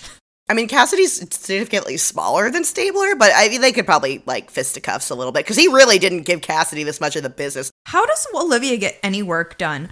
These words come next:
Speaker 1: Literally, Cassidy's sexually harassing her.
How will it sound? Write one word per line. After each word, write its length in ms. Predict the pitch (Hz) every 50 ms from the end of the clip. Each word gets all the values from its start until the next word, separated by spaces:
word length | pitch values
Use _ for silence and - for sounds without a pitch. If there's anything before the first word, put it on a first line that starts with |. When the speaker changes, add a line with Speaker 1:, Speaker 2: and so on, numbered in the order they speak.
| - - _ -
Speaker 1:
Literally, 680 | 208 214 208 208 202 196 196 185 180 185 180 185 - - - _ _ _ _
Cassidy's 500 | - 269 214 226 247 - 330 349 330 -
sexually 380 | - 254 233 - - - 247 254
harassing 540 | 254 262 226 180 160 175 - - 208 196 -
her. 220 | 175 160 160